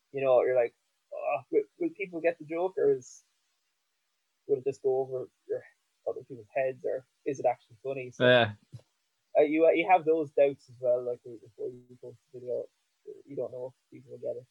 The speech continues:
Speaker 1: but, uh, yeah. Yeah, it's, it's a bit of fun anyway. Um, yeah, so, yeah, so,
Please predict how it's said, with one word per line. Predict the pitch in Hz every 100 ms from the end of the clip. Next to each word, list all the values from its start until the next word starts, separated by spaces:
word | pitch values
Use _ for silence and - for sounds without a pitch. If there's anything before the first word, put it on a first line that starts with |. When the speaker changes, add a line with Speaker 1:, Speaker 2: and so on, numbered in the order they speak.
| _
Speaker 1:
but, | -
uh, | - - 135 _ _ _ _ _ _ _ _ _ _ _ _
yeah. | 139 117 113 _ _ _ _ _ _ _ _ _ _ _
Yeah, | 123 -
it's, | 139
it's | - 143 -
a |
bit | 180 151
of | 139
fun | 127
anyway. | 123 120 113 _ _ 120
Um, | 113 117 113 117 _ _ _ _ _ -
yeah, | 170 170 156 -
so, | - 185 170 165 160 - _ _ _ _ _ _ - 120 - - _ _
yeah, | 151 151 139
so, | -